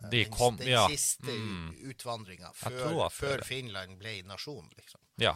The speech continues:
Speaker 2: så der de bruker vanligvis serkku.
Speaker 1: Mm.
Speaker 2: Jeg tror at de bruker, eh, jeg vet ikke, fa-, jeg tror at de bruker isä når de snakker om far, og ikke fari.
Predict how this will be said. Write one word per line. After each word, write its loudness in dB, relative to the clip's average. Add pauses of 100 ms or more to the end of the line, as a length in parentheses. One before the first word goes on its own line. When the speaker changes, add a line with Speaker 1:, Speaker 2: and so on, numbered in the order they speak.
Speaker 2:
så -8
der 0
de 0
bruker -2
vanligvis 0
serkku. -2
Speaker 1:
Mm. -16
Speaker 2:
Jeg 2 (280)
tror 2
at -6
de -2
bruker, 0
eh, 4 (840)
jeg -10
vet -10
ikke, -6
fa-, 4 (440)
jeg 0
tror -2
at -2
de -4
bruker -4 (100)
isä 0
når -4
de -4
snakker -6
om -8
far, -4 (300)
og -2
ikke -10
fari. -4